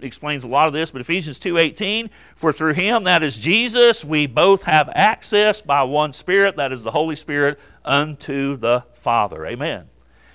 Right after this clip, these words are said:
"In whom we have boldness and access with confidence by the faith of him," Ephesians three twelve. And of course, Hebrews ten twenty-two,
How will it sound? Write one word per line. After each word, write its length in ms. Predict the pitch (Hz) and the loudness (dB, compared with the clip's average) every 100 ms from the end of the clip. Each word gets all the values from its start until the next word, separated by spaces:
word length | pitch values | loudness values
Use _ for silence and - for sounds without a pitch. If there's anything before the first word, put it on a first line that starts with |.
| _ | _
"In 140 | - 123 | -8 -4
whom 220 | 185 185 | -2 -2
we 120 | 175 | 0
have 260 | 170 151 113 | 2 2 8
boldness 480 | 170 254 190 180 185 | 10 10 6 -6 -4
and 100 | 151 | 0
access 540 | 190 - 185 147 - | 0 0 0 0 0
with 240 | 160 - | -4 -4
confidence 800 | - 233 294 262 196 143 120 - - _ _ | 4 6 6 2 0 0 -2 -8 -14 _ _
by 200 | 131 147 | 8 8
the 80 | 127 | 8
faith 340 | - 170 170 | 4 4 4
of 80 | 135 | 0
him," 240 | 127 113 | -6 -6
Ephesians 400 | 104 131 117 117 | -6 -6 -6 -10
three 180 | - 110 | -10 -10
twelve. 440 | 101 127 - - _ _ _ - | -6 -6 -6 -10 _ _ _ -10
And 100 | 143 | -6
of 60 | 131 | 0
course, 240 | 151 139 | 2 2
Hebrews 380 | 165 131 123 - | -2 -4 -6 -8
ten 200 | 127 120 | -10 -10
twenty-two, 640 | - 110 101 185 180 98 | -10 -10 -2 4 6 4